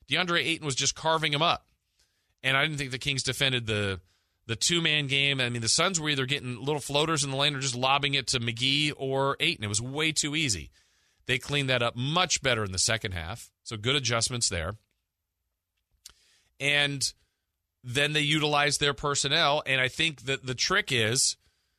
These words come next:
of the five guards, when do you, when do you put the guys in? And we said it. I think their closing lineup, if everybody's healthy, is always gonna have Fox in it. It's always gonna have Barnes in it.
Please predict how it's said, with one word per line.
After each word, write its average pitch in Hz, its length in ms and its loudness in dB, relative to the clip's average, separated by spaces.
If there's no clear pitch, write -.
of 131 160 2
the 139 80 -2
five 147 340 2
guards, 147 540 2
when 156 220 0
do 156 80 -4
you, 156 300 0
when 127 200 -4
do 160 60 -4
you 156 80 0
put 156 180 -4
the 156 80 -2
guys 147 300 2
in? 165 280 -2
And 120 140 -4
we 135 140 0
said 170 240 4
it. 104 80 0
I 101 100 4
think 165 220 -2
their 165 120 2
closing 151 380 2
lineup, 135 300 2
if 98 160 -4
everybody's 147 420 0
healthy, 117 420 0
is 101 180 -4
always 127 240 -2
gonna 139 160 0
have 143 160 0
Fox 117 320 0
in 113 120 -2
it. 113 120 -4
It's 95 200 -4
always 117 220 2
gonna 131 160 2
have 127 160 0
Barnes 101 360 0
in 90 120 -4
it. 90 120 -8